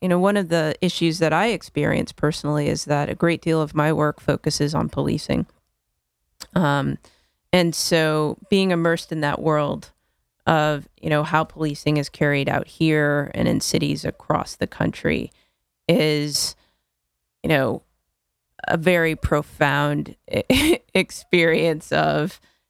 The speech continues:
having, you know, one foot in one world and one foot in a,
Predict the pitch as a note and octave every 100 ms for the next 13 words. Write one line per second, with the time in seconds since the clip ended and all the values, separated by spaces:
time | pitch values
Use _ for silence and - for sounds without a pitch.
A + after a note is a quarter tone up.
0 | _ E3 D#3+ D#3 D#3 D3+ - _ _ -
1 | D3+ D3+ D3 D#3+ E3 D#3+ - D3+ - D3+
2 | D#3 D3+ D3+ D#3 D#3 D#3 D#3 - - D#3+
3 | E3+ E3 - E2+ E2+ - - - -